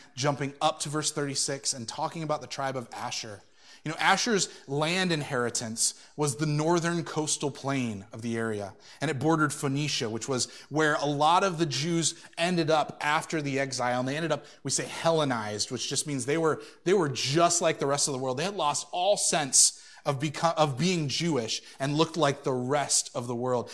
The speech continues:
And so it's fascinating that Luke brings up that Anna was a part of the tribe of Asher because it foreshadows what's going to happen in the book of Acts.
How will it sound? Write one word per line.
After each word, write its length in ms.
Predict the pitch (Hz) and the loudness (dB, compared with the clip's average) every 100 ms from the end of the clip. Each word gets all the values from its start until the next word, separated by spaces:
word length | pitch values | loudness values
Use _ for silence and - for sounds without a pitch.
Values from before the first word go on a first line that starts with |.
| - | -6
And 80 | 151 | 0
so 80 | 175 | 2
it's 120 | - | 0
fascinating 840 | - 170 185 - 160 135 127 123 - - | 0 2 4 2 0 -2 -2 -4 -6 -10
that 120 | 156 151 | -8 -2
Luke 340 | 165 190 160 | 0 0 -4
brings 480 | 135 165 202 190 151 | -4 -2 0 0 0
up 400 | - 180 - - - - - | 0 0 -2 -12 -20 -10 -6
that 180 | 156 - | -6 -4
Anna 360 | 165 175 160 | -2 2 2
was 460 | 147 131 156 160 156 | 0 2 2 2 -2
a 80 | 151 | -6
part 340 | - 143 151 | -4 -2 -2
of 200 | 139 123 | -4 -10
the 60 | 123 | -10
tribe 300 | - 139 135 | -6 -4 -4
of 140 | 123 | -6
Asher 580 | 117 131 135 - 101 98 - - - | -6 -4 -4 -6 -10 -12 -18 -20 -8
because 280 | 147 185 151 | -2 0 0
it 80 | 156 | -2
foreshadows 800 | - 147 - - 151 156 135 139 | -4 -4 -2 -2 0 0 -2 -6
what's 120 | - | -8
going 220 | 143 135 | -6 -6
to 40 | |
happen 300 | 120 127 - | -4 -6 -6
in 80 | 117 | -6
the 60 | 110 | -6
book 160 | 117 | -6
of 60 | 107 | -8
Acts. 440 | 120 113 - - | -10 -10 -12 -12